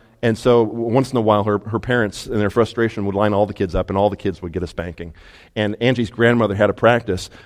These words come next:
of standing at the end of the line, and, and then before it got to her,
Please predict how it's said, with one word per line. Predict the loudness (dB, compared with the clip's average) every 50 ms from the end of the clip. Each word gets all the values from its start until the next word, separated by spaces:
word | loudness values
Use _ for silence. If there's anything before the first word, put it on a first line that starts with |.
| -8 -6
of | -6 -4
standing | 0 2 2 2 4 2
at | 0 0
the | 2 0
end | 2 2 2
of | 2
the | 4 4
line, | 4 6 6 4 2 2 0 -4 -6 -8 -12 -20 -20 -20 -20 _ _ 0
and, | 0 2 2 2 0 -2 -4 -6 -2
and | 0 0 2 2
then | 2 2
before | 2 0 -2 0 2 4 6 8 8 6 4 2 0 0
it | 0 0 4
got | 6 6 6 6 4
to | -2 2
her, | 4 6 6 6 6 2 0